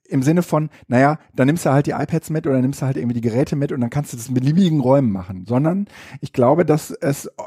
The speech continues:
äh, Orte braucht, die inszeniert sind, äh,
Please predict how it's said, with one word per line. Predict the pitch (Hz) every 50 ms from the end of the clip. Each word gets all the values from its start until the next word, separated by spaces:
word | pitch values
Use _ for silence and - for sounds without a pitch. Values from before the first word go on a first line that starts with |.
| - -
äh, | 185 143 143
Orte | 151 - - 147 151 - - 151
braucht, | 143 143 143 147 156 151 - - - - - - - _ -
die | 143 170 180
inszeniert | 175 165 - - - 160 147 151 170 202 208 -
sind, | - 143 160 233 262 - - _ _ _ _ _
äh, | - 135 135 139